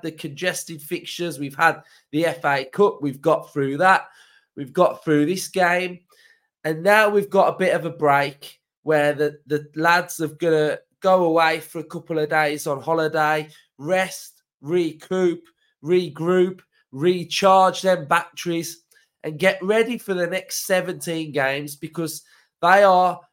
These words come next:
huge, huge games in the grand scheme of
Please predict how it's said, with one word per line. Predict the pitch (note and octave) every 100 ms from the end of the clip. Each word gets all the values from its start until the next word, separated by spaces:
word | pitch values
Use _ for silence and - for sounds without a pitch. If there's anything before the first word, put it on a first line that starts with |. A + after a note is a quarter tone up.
| _ _ _ _
huge, | A3 A#3+ B3 A#3 -
huge | G#3+ G#3+ G#3 - -
games | E3 D#3+ E3+ F3+ E3+ - _ -
in | E3 D#3+ D3 - _ -
the |
grand | D3 E3+ F#3 F#3 F#3
scheme | - G3 F#3+ F#3 E3+
of | D#3 D3+